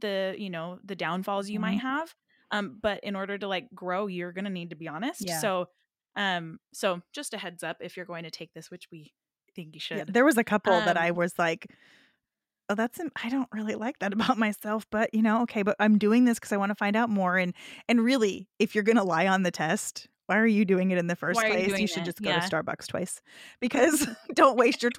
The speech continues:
Speaker 1: Keep going to
Speaker 2: twelve dollars,
Speaker 1: Starbucks.
Speaker 2: because you want to find out really what this is. Because I think there's also places and, um, that you can go to say, "Oh,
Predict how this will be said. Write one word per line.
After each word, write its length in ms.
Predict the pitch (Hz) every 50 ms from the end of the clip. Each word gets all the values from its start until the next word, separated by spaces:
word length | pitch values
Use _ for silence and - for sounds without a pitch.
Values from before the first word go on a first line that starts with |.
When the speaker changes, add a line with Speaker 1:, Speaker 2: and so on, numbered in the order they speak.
| 247 208 208 202
Speaker 1:
Keep 220 | 202 185 180 180
going 220 | 185 185 190 196 196
to 40 | 202
Speaker 2:
twelve 40 |
dollars, 60 | 202 -
Speaker 1:
Starbucks. 280 | 170 175 - 170 165 196 -
Speaker 2:
because 320 | 277 247 294 285 - -
you 140 | 262 285 294
want 320 | 277 254 240 254 294 285 -
to 100 | 359 320
find 300 | - 254 220 226 226 202
out 180 | 190 190 185 - -
really 680 | 202 214 226 247 247 240 214 190 180 175 170 175 - _ -
what 140 | - 214 -
this 120 | 214 208 202
is. 140 | 202 202 208
Because 240 | 247 - 320 247
I 100 | 277 277
think 220 | 254 - 349 440 -
there's 180 | 440 359 247 - -
also 340 | 320 339 285 - 302 277
places 440 | 247 - 240 226 214 - 226 208 - -
and, 260 | - 208 208 196 185 _ _ _ _ _ _ _ - 208
um, 480 | 208 202 190 180 175 175 170 165 - _ _ -
that 200 | 196 226 214 -
you 80 | 240 226
can 180 | - 247 214 202
go 300 | 196 185 185 185 190 190
to 140 | - - 202
say, 460 | - - - 185 175 170 175 170 - _ -
"Oh, 300 | 320 359 359 294 214 180